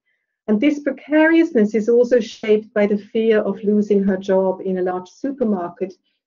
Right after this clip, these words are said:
due to increased competition. Now, despite this resentment about newcomers and the view that they have it easier because of the color of their skin,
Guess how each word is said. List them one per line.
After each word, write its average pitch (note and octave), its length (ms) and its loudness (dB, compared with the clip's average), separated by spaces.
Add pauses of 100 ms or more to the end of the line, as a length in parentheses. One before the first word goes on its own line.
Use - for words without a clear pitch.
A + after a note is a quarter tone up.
(140)
due G#3 180 2
to G#3+ 180 -2
increased F#3 680 -2
competition. F#3 920 -10 (1600)
Now, B3 100 2
despite C4 680 -2
this B3+ 200 -6
resentment A3+ 720 0
about G3+ 300 -2
newcomers G3 680 -2
and G3+ 160 -2
the G#3+ 80 0
view G#3+ 320 -6
that G#3 320 -2
they G3+ 140 2
have G3+ 200 -4
it G3+ 200 -2
easier A3 440 -2
because G3 320 -4
of G3 120 -4
the G3 80 -6
color F#3+ 400 -2
of F3 160 -10
their F3+ 160 -4
skin, G#3+ 680 -4